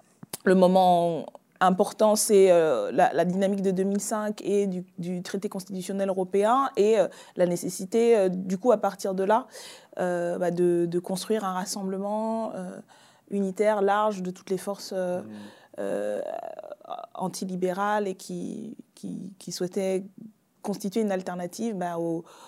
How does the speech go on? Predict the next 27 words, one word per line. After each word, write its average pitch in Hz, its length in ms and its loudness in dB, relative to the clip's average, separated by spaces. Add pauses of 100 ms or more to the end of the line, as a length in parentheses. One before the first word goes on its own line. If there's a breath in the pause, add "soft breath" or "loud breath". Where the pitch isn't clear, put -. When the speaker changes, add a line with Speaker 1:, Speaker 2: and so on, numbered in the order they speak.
(160 loud breath)
Speaker 1:
au 180 100 -2
social-libéralisme, 185 1120 -4
euh, 165 420 -10 (300)
à - 80 -4
la 175 120 -2
droite 208 340 -2
et 185 40 0
à 175 40 -2
l'extrême 202 320 -10
droite. 214 240 -4
Donc, 175 220 -12
euh, 175 120 -8 (520 soft breath)
donc 170 180 0
c'est 180 140 -4
sur 170 180 -8
la 180 100 -4
base 196 180 -4
de 175 120 -2
ce, 175 540 -2
ce 185 180 -10
choix 180 220 -6
stratégique-là 185 720 -8
que, 170 320 -12 (960 soft breath)
euh, - 180 -12
ben, 156 180 -6
par, 156 280 -4
euh, 165 400 -4